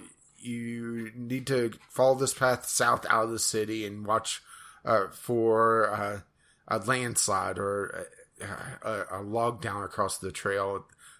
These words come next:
Fall, go downhill over, uh, at that point, and you, that's where, uh,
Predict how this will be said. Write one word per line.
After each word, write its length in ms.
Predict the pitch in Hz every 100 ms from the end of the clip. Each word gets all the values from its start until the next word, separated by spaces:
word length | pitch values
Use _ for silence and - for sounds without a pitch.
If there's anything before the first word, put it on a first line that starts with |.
| -
Fall, 300 | 120 123 123
go 160 | 117 120
downhill 760 | 117 120 117 113 117 113 107 -
over, 260 | 113 107 - 110
uh, 280 | - -
at 100 | 107
that 260 | 110 107 -
point, 380 | - 110 101 92
and 160 | 98
you, 140 | 95 98 - -
that's 380 | 107 98 - 107
where, 220 | 104 98 - _ - _ -
uh, 220 | 104